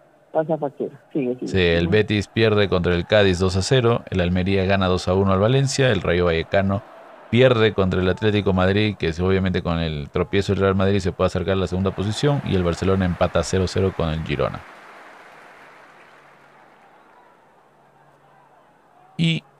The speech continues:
Speaker 2: este, la tabla de posiciones sigue con veintiocho partidos, y bueno, ya acá están todos los partidos jugados normales. El Barcelona está en primera posición con setenta y dos puntos, el Real Madrid,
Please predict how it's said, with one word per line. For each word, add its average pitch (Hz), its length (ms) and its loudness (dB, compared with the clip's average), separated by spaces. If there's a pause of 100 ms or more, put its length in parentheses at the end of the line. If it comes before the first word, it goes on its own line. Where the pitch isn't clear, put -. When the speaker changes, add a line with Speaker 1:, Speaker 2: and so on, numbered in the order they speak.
(180)
Speaker 2:
este, 117 440 0
la 101 80 2
tabla 113 220 2
de 101 40 -2
posiciones 101 520 -2
sigue 107 220 0
con 92 200 -2
veintiocho 92 400 -2
partidos, 110 640 0
y 113 60 0
bueno, 98 220 2
ya 92 180 2
acá 90 140 -2
están 95 280 -2
todos 110 140 -2
los - 80 -6
partidos 101 300 -2
jugados 101 280 0
normales. 131 560 2
El 98 100 0
Barcelona 101 320 2
está 101 120 0
en 92 60 0
primera 104 260 2
posición 101 420 0
con 98 120 0
setenta 90 320 -2
y 90 40 2
dos 95 120 2
puntos, 135 640 0
el 82 140 -2
Real 92 180 2
Madrid, 90 520 0